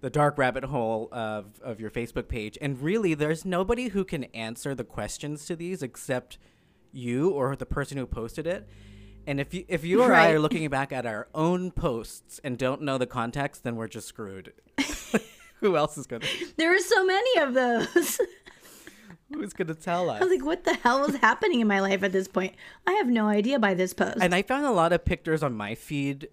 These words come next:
Speaker 1: um, on Facebook pre-Instagram. So it was a world where Instagram
Speaker 2: Mm-hmm.
Speaker 1: didn't exist, right? S-,
Speaker 2: Oh my
Speaker 1: so you
Speaker 2: gosh,
Speaker 1: put
Speaker 2: yeah,
Speaker 1: a,
Speaker 2: we share all
Speaker 1: yeah,
Speaker 2: our
Speaker 1: just
Speaker 2: photos,
Speaker 1: a picture
Speaker 2: all the
Speaker 1: of, like,
Speaker 2: albums.
Speaker 1: things, <laughs> like, like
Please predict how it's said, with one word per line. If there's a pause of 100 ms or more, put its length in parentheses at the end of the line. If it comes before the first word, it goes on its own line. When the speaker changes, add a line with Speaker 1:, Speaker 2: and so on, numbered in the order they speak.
(120)
Speaker 1:
um, (480)
on
Facebook (160)
pre-Instagram. (460)
So
it
was
a
world
where
Instagram
Speaker 2:
Mm-hmm.
Speaker 1:
didn't
exist,
right? (120)
S-, (380)
Speaker 2:
Oh
my
Speaker 1:
so
you
Speaker 2:
gosh,
Speaker 1:
put
Speaker 2:
yeah,
Speaker 1:
a,
Speaker 2:
we
share
all
Speaker 1:
yeah,
Speaker 2:
our
Speaker 1:
just
Speaker 2:
photos,
Speaker 1:
a
picture
Speaker 2:
all
the
Speaker 1:
of,
like,
Speaker 2:
albums.
Speaker 1:
things,
<laughs>
like,
like